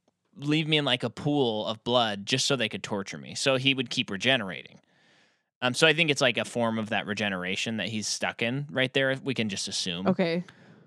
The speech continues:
Speaker 1: But what confused me is then they flash back to the first movie, and I had forgotten that he shoots himself.
Speaker 2: We don't
Speaker 1: Which
Speaker 2: see it, though.
Speaker 1: I know, but presumably that's a silver bullet.
Speaker 2: Yeah, yeah.
Speaker 1: So I don't see how they could resurrect him from that,
Speaker 2: Yeah.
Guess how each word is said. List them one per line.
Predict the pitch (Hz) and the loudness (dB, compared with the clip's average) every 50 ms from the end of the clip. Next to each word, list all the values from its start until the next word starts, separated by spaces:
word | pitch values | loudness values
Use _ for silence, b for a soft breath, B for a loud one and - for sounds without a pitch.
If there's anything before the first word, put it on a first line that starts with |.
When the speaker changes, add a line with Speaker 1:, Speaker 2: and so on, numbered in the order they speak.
| b b - | b b 4
Speaker 1:
But | 180 185 185 | 6 6 8
what | 202 196 190 | 8 6 6
confused | - 175 170 165 - 240 254 240 185 180 | 6 0 0 2 2 2 2 2 2 4
me | 180 165 | 4 6
is | 160 147 139 131 131 | 6 6 4 0 -4
then | 123 123 139 165 180 | -6 0 2 2 4
they | 175 156 | 4 2
flash | 143 - 165 170 170 165 - - | 2 4 2 4 4 4 2 2
back | - 160 156 151 - | 2 2 2 2 0
to | - | -2
the | 135 117 | -4 -4
first | - - 165 190 190 - - | -2 0 2 2 2 2 0
movie, | 131 113 104 101 92 95 92 95 110 131 _ - | -2 -2 -2 -2 -2 -4 -4 -4 -6 -8 _ 0
and | - 147 156 | 2 4 4
I | 165 | 6
had | 175 165 - | 4 2 2
forgotten | - 156 135 123 143 147 165 175 - 131 127 123 120 117 | 2 0 2 6 6 8 8 6 4 2 -2 -2 0 2
that | 131 120 117 113 | 4 2 2 4
he | 127 139 135 | 2 2 2
shoots | 120 - - 185 202 196 - | 2 2 2 2 2 0 0
himself. | - 104 90 - - - - - - - - - _ _ _ _ _ _ _ _ _ - | -4 -4 -4 -6 -8 -8 -10 -12 -16 -16 -18 -20 _ _ _ _ _ _ _ _ _ 6
Speaker 2:
We | 233 233 | 8 8
don't | 247 262 | 10 10
Speaker 1:
Which | 285 302 - - | 6 6 6 4
Speaker 2:
see | 240 240 220 | 4 6 4
it, | 185 - | 4 4
though. | - 160 139 151 185 - _ - - | 0 -2 -2 -2 -4 -8 _ 2 4
Speaker 1:
I | 185 202 | 6 8
know, | 226 226 | 8 6
but | 208 196 180 139 | 6 4 2 2
presumably | - 170 160 147 180 220 220 202 170 147 147 139 | 2 0 2 4 4 4 4 4 4 4 4 4
that's | 139 143 143 - | 4 4 2 0
a | 135 | -4
silver | - - - 151 151 147 139 120 | -4 0 2 2 2 2 0 -2
bullet. | 101 - 117 120 98 76 - - _ _ _ _ _ _ _ _ _ _ _ _ _ - | -2 0 -2 -2 -2 -4 -10 -12 _ _ _ _ _ _ _ _ _ _ _ _ _ -2
Speaker 2:
Yeah, | 185 | -2
yeah. | 170 156 - - 196 - - _ _ _ _ _ - | 0 -2 -4 -8 -10 -16 -16 _ _ _ _ _ -2
Speaker 1:
So | - - 190 185 170 | 4 6 8 8 8
I | - 180 196 | 6 4 6
don't | 202 196 180 156 | 6 4 2 2
see | - - - 175 | 0 0 2 2
how | 160 160 151 143 | 4 6 6 6
they | 131 131 123 | 6 4 2
could | - 135 110 | 2 0 0
resurrect | 107 113 117 120 110 113 110 110 110 107 - - | 2 2 2 2 2 0 0 0 0 0 -2 -6
him | 120 107 98 95 | -4 -4 -4 -4
from | - - 113 101 95 90 | -2 -2 -2 -2 -2 -6
that, | - 95 104 107 92 - - - - - - - | -4 -4 -2 -2 -2 -4 -6 -12 -16 -14 -6 -4
Speaker 2:
Yeah. | 175 160 | -4 -4